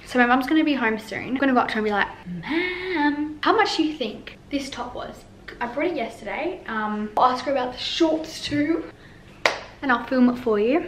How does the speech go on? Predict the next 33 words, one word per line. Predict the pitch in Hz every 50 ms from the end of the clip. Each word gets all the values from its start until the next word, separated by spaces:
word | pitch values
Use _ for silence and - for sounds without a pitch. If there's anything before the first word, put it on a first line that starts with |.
| - -
<sighs> | - - - -
I | - 277 - 254 139 135 135 - - 123 110 - 101 98 87 78 - - - - - - 226 233
rang | 233 247 254
my | 254 262 269
mum | 254 226 190 185 190 190 - -
and | 208 202 202 196
said, | - - 185 175 175 175 175 - -
"When | - 190 196
are | 196 196 196 208
you | 220 220
home?" | 190 185 175 151 147 113 - -
Three | - 233 226 220
hours | 220 214 208 208 196 -
later, | - 196 202 196 180 185
I'm | 202
still | 190 - 233
sitting | 208 - - 233 220 226 214 202
here. | 196 196 196 233 247 247 - -
I've | - 226 214 208
done | 196 214 190 175 165 175 240 277
so | 294 - - 214 196 247
much | 294 262 214 - - -
freaking | - - - - 214 208 214 214 214 311 311 294
homework. | 247 233 233 220 202 185 180 - -
I've | 196 196 196
finished | - - 202 196 190 - - -
every | 214 220 262 269
single | 277 302 294 277 247 233
assignment | 214 - 247 220 214 202 190 185
I've | 180 180 185
got. | - 196 180 180 - - - -
She's | - 220 202 -
still | - - 262 269 277 285 285 277